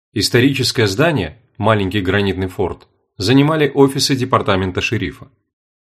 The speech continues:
Найт содержался в современной пристройке, трехэтажном нагромождении бледно-серых цементных блоков.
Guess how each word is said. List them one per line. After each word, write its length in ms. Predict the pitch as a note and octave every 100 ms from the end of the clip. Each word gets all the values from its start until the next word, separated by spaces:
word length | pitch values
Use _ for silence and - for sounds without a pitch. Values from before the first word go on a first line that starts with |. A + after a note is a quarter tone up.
| _ _ _ _ -
Найт 240 | A#2 F3+
содержался 640 | - A#2+ G2+ F2 C3+ C3+
в 60 | C#3+
современной 520 | D3+ C3 A2 F#2+ F#2+
пристройке, 680 | F#2 A2 A2+ G2+ D#2+ - - _ _ _ -
трехэтажном 640 | C#3 B2+ C3 C#3+ C#3 C3
нагромождении 640 | A#2 G#2+ G#2 F#2 B2 D3
бледно-серых 680 | C3+ G#2 G#2 G#2+ - G2+ G2+
цементных 540 | - F#2+ F2 D2+ F2 E2+
блоков. 360 | F2 D2+ A2